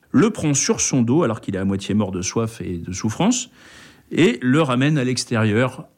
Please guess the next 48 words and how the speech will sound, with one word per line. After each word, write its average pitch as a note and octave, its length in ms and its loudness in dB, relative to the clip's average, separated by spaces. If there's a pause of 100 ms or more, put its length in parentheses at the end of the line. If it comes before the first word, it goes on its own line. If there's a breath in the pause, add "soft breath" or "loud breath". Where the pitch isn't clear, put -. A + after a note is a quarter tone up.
(200)
et B2 140 2
prend B2 220 -4
soin D#3 260 2
de C#3 60 4
lui. A#2 340 -2 (400 soft breath)
Ça, F#3 200 0
c'est F#3+ 180 0
le D#3 120 2
Christ F#3 400 0
pour B2+ 200 0
nous. C3+ 280 4 (380)
Notre C3 340 0
Dieu C3 380 2
ne B2+ 80 -4
s'est A#2 160 -4
pas E3 100 0
contenté C3+ 440 0
de C3 100 0
nous A#2 260 2
exhorter C#3+ 400 2
du C3+ 120 0
haut A#2 100 2
du A2 100 -2
ciel, G#3 320 2 (400)
ne - 60 -6
s'est - 80 -4
pas B2 120 -2
contenté B2 400 -2
de A#2+ 120 2
nous A2+ 100 4
dire A#2+ 340 2 (300 loud breath)
qu'il G2+ 140 -4
fallait A#2 160 2
qu'on A2 140 -2
s'en A2 180 -2
sorte - 460 -2
avec G#2+ 200 -2
ses - 160 -4
commandements, A2+ 640 0
mais C3 280 -2
il G#2 140 0
est G#2 60 -2
descendu B2 400 0
lui-même C3 520 2 (400 soft breath)
dans A#2+ 160 0
la A#2 100 0
misère D3+ 360 4
humaine B2+ 360 2